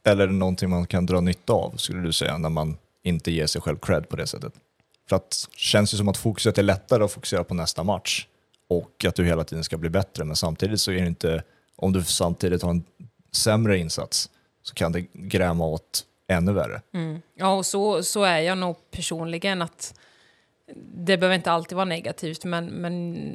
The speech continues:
Speaker 2: jag blir väldigt självkritisk. Jag vill göra mycket saker ännu bättre, eh, och känner jag då att jag har haft... Ja, men även om jag analyserar en match och det är mycket bra grejer, så fastnar jag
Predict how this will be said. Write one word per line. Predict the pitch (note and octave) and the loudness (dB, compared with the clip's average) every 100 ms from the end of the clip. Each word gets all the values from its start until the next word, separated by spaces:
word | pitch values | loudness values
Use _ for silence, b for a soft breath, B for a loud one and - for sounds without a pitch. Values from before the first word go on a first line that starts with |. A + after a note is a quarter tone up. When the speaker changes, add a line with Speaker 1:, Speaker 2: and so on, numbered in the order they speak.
| D#3 | -4
Speaker 2:
jag | F3 E3+ | -4 0
blir | F#3+ G#3 | 0 2
väldigt | F#3+ F3 | 0 -2
självkritisk. | - E3+ E3 - F3 E3+ F3 - | -4 -6 -6 -6 -6 -4 -6 -4
Jag | D#3+ | -4
vill | F3+ F#3 | -2 0
göra | F3+ F3 | 0 -2
mycket | E3 E3+ - E3 D#3+ B B B B - | -4 -8 -6 -6 -6 B B B B -4
saker | - E3+ - F3+ D#3+ - | 0 0 0 -4 -2 -2
ännu | F3 E3 | -2 0
bättre, | F3 E3+ - E3+ D#3+ - | -2 -4 -2 -4 -4 -8
eh, | F3+ E3 D#3+ | -6 -4 -4
och | E3+ F3 E3+ | -4 -4 -4
känner | F3 E3+ F3 | -4 -4 -4
jag | F3 | -2
då | E3+ | -4
att | E3 - | -6 -4
jag | F3 | -4
har | E3+ | -2
haft... | E3 - _ - b b b b b _ | -4 -6 _ -20 b b b b b _
Ja, | - | -2
men | F3+ | 2
även | F3+ E3+ F3+ | 2 2 2
om | F3+ | 0
jag | F3 | 0
analyserar | F3+ F3+ - F3 | 0 -2 0 0
en | E3+ | -2
match | E3+ D#3+ - | -4 -4 -2
och | |
det | E3+ | 0
är | |
mycket | E3+ E3 E3+ | 0 -2 -4
bra | D#3+ F#3+ | 2 4
grejer, | G3 E3 E3 F3 | 4 0 -4 -4
så | - - - F3 | -6 -6 -4 -4
fastnar | - E3 - F#3 | -4 -4 -2 0
jag | F#3+ F#3+ | 0 0